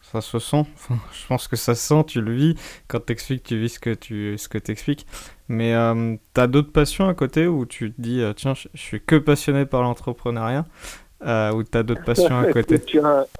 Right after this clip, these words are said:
Speaker 2: je suis un geek monomaniaque, non, ça va ?
Speaker 1: <laughs> Bon, c'est pas, hein, moi, il y a, il y a des gens, ils me disent, « Bah non, je suis que passionné par le dessin et je vis pour ça et je fais ça. » Et, euh, ils sont dessinateurs, et il y en a d'autres, ils font que ça. Et, euh,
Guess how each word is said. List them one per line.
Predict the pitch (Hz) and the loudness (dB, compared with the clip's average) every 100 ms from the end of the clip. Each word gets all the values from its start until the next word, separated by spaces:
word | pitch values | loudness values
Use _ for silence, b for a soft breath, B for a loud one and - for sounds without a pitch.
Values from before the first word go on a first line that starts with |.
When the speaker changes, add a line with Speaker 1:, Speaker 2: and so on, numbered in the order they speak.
| - | -12
Speaker 2:
je | |
suis | - | 0
un | 135 139 | 2 2
geek | 135 185 - | 0 -2 0
monomaniaque, | 151 151 151 147 147 160 - | 0 0 2 0 0 -2 -2
non, | 117 151 165 | -4 -2 -2
ça | 123 127 - | -2 -4 0
va ? | 196 - 202 208 202 196 | 0 8 8 8 8 6
Speaker 1:
<laughs> | 208 - - - - B 233 B | 6 2 -4 -10 -8 B -6 B
Bon, | 127 135 | 6 6
c'est | - 143 | 4 2
pas, | 247 220 | 4 6
hein, | 165 | 6
moi, | 156 151 | 6 6
il | 139 | 6
y | |
a, | 117 | 4
il | 110 | 4
y | 120 | 2
a | |
des | 123 123 | 2 0
gens, | 147 170 | 2 2
ils | 135 | 2
me | |
disent, « | 127 147 127 | 2 0 0
Bah | 98 | 0
non, | 135 147 110 87 | 2 2 2 -4
je | |
suis | - - | -12 -4
que | 143 | -2
passionné | 123 120 - 113 113 | 0 0 -2 -2 -2
par | 104 104 | 0 -2
le | 104 | -2
dessin | 104 - 147 147 117 | -4 0 4 4 4
et | 101 - B B | 0 -4 B B
je | - | -6
vis | 107 123 | -2 -2
pour | 131 120 - | -2 -6 -8
ça | - 139 | 0 2
et | 120 | 2
je | 107 | -2
fais | - 107 | -6 -6
ça. » | - 151 180 B B B - | 0 0 0 B B B -6
Et, | 104 | -2
euh, | 101 101 | 0 0
ils | 110 | -2
sont | - 123 | -2 -2
dessinateurs, | 110 107 - 101 - 156 135 | -2 -4 -2 -4 2 4 4
et | 92 | 2
il | |
y | 104 | 0
en | 101 | 0
a | 101 | 0
d'autres, | 123 - - | -2 -4 -6
ils | 107 98 | -6 -6
font | - 101 | -6 -8
que | - 120 | -4 -6
ça. | - 170 - - | 0 0 0 -4
Et, | 123 117 | -2 0
euh, | 110 110 | 0 0